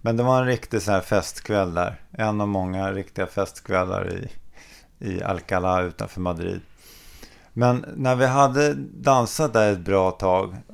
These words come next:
och tog en liten paus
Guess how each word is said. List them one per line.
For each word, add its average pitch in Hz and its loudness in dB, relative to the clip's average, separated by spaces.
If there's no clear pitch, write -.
och 98 0
tog 110 0
en 110 0
liten 107 -4
paus 104 0